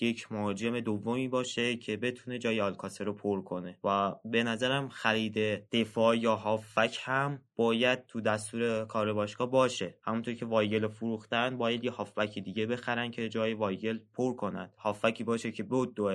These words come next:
و به تیم دورتموند کمک کنه. در دفاع هم همینطور. و یه چیزی که تو تیم دورتموند بود، اینه که این همه بازیکن فروختن با قیمت‌های فراوان. دمبله رو با پونزده میلیون خریدن، صد و بیست میلیون فروختن به تیم بارسلونا.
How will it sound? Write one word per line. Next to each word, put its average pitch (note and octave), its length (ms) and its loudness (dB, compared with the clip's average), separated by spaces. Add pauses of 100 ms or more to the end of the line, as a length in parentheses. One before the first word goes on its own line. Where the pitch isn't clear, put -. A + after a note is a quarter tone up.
(120)
و F#2 300 -4 (160)
به F2+ 100 -8
تیم G#2 180 -8
دورتموند G2+ 440 -6
کمک G#2 360 -2
کنه. F#2+ 360 -6
در G#2+ 160 2
دفاع A#2+ 380 -2
هم A#2+ 100 -4
همینطور. F#2+ 440 -4 (100)
و A2 80 0
یه C3 120 4
چیزی - 240 -12
که - 100 -6
تو A#2 140 -10 (200)
تیم A2 180 -4
دورتموند A2 600 -2
بود، D3+ 480 -2
اینه C#3+ 180 -2
که D3 340 -4
این C#3+ 140 -2
همه C#3 280 0
بازیکن A#2+ 400 4
فروختن A2+ 840 2
با G#2 160 2
قیمت‌های G2+ 520 0
فراوان. F#2 600 0 (280)
دمبله A2+ 360 4
رو B2 140 4
با A2+ 300 0
پونزده A2 400 -2
میلیون A#2 280 -4
خریدن، G#2 560 0
صد A2+ 220 -2
و A#2+ 80 -2
بیست G#2+ 280 -6
میلیون G#2 240 -4
فروختن G#2 400 -4
به G2 80 -2
تیم A#2 180 -2
بارسلونا. G2 760 0